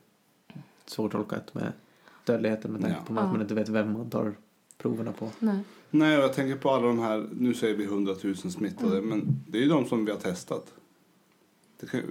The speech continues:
Speaker 2: många kan ju vara, om man
Speaker 1: Det kan
Speaker 2: får
Speaker 1: ju
Speaker 2: en
Speaker 1: finnas
Speaker 2: lindrig
Speaker 3: Mm.
Speaker 2: förkylning så kanske
Speaker 3: Mm.
Speaker 2: det är hundratusen till som sitter
Speaker 3: Nej.
Speaker 2: någonstans och bara inte ens... Nu tror jag att folk går, hör av sig till sjukvården
Speaker 1: Mm.
Speaker 2: för att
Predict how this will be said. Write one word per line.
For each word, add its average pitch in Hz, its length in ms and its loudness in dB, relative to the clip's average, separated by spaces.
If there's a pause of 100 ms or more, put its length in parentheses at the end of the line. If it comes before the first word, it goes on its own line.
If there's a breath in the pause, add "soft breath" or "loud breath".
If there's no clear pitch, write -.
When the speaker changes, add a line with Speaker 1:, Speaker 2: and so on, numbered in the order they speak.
(100)
Speaker 2:
många 110 480 0
kan 147 140 2
ju 135 80 4
vara, - 240 -6
om 127 60 4
man 127 100 6
Speaker 1:
Det 127 60 -2
kan 143 100 6
Speaker 2:
får 135 80 6
Speaker 1:
ju 143 60 10
Speaker 2:
en 156 40 8
Speaker 1:
finnas 147 180 10
Speaker 2:
lindrig 107 200 6
Speaker 3:
Mm. 120 120 6
Speaker 2:
förkylning 165 500 2
så - 140 -10
kanske 113 220 4
Speaker 3:
Mm. 123 100 2
Speaker 2:
det - 40 6
är 123 40 4
hundratusen 113 440 2
till 151 300 0
som 120 340 0
sitter - 280 -4
Speaker 3:
Nej. - 60 4
Speaker 2:
någonstans 107 360 0
och 107 60 -4
bara 104 240 2
inte 110 220 2
ens... 98 200 -2 (720 loud breath)
Nu 107 260 0 (720)
tror 110 200 0
jag 107 140 4
att 95 60 -4
folk 95 240 -2
går, 92 200 -8 (220)
hör 101 180 -4
av 92 160 0
sig 95 160 -4
till - 80 -10
sjukvården 90 440 -6 (220)
Speaker 1:
Mm. 131 140 -2
Speaker 2:
för 104 80 0
att - 260 -6